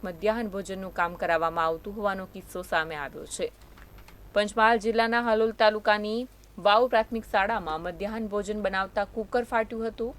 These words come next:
વાવ પ્રાથમિક શાળાના આચાર્ય અને મધ્યાહન ભોજનના સંચાલક દ્વારા શાળામાં અભ્યાસ કરતી વિદ્યાર્થીનીઓ પાસે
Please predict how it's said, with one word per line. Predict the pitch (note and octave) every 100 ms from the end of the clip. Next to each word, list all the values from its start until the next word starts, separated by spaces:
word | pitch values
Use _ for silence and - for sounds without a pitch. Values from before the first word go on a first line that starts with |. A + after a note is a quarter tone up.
| - - - -
વાવ | F#3+ A3 C4
પ્રાથમિક | B3 G#3+ - A#3
શાળાના | - G#3 G#3 G#3+ G#3+
આચાર્ય | F#3+ G#3+ G#3 G3+
અને | F3 F3+
મધ્યાહન | F#3 E3+ G3+ A3 A3
ભોજનના | A3 G#3+ G#3+ G#3
સંચાલક | - G3 G3 G3+ G#3+
દ્વારા | - G#3 G3+ G3 A#3
શાળામાં | - F#3 F#3 F#3
અભ્યાસ | F3 G#3+ G#3+ A#3+
કરતી | - G#3+ A3+
વિદ્યાર્થીનીઓ | G3+ E3+ G3 F#3 - F#3+ G3+
પાસે | F#3 F#3+ F#3+ - G3 A3